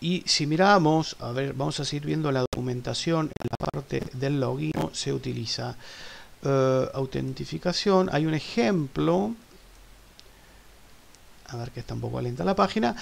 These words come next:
donde hace una llamada, luego de obtener el token, hace una llamada, eh, con un get para obtener justamente lo que queremos nosotros. Ah, no, esto está intentando obtener el portafolio, pero bueno, debe ser similar.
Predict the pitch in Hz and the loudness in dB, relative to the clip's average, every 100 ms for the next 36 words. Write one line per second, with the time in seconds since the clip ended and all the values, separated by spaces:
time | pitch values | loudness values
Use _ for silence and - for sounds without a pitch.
0 | - - 139 143 226 240 196 170 175 175 | -12 -10 2 8 10 10 6 4 6 4
1 | 170 185 - 190 190 - 180 196 190 165 | 4 4 4 4 4 4 2 6 6 6
2 | 170 190 190 - - - 127 160 156 135 | 4 0 -4 -18 -20 -6 2 4 6 4
3 | 131 135 123 123 131 151 180 - 175 143 | 2 0 0 -4 -2 0 0 6 6 6
4 | 170 190 196 - - - - - 151 - | 4 2 0 -14 -20 -20 -14 0 2 4
5 | 151 175 190 185 - 214 185 165 180 226 | 2 4 6 4 2 4 6 8 6 4
6 | 254 - - - - - - 147 139 - | -2 -16 -20 -20 -20 -14 -6 -4 -2 -4
7 | - 143 180 202 196 202 165 147 135 143 | -2 2 4 6 6 6 4 2 4 2
8 | 160 - 226 214 208 202 165 151 156 160 | 0 0 2 4 6 6 6 4 2 4
9 | 180 - 156 151 196 240 - - 185 165 | 2 4 2 4 0 -2 -6 4 6 8
10 | 160 185 185 175 170 156 147 156 156 143 | 6 2 2 2 2 2 0 0 0 0
11 | 143 147 143 139 131 131 123 - 120 123 | -2 -2 -2 -4 -4 -6 -6 -4 -4 -2
12 | 180 - - - - 147 127 139 139 131 | -6 -6 -14 -2 6 6 6 0 -4 -4
13 | 123 127 117 120 127 185 143 180 | -2 -4 -4 -4 4 6 6 4